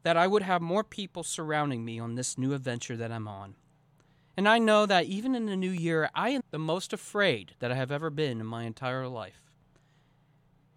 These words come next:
It doesn't mean that I'm scared of what it means to take chances or to be able to create that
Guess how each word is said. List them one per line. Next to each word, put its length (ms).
It 40
doesn't 280
mean 180
that 120
I'm 120
scared 520
of 200
what 160
it 80
means 280
to 100
take 260
chances 800
or 120
to 80
be 180
able 160
to 80
create 440
that 180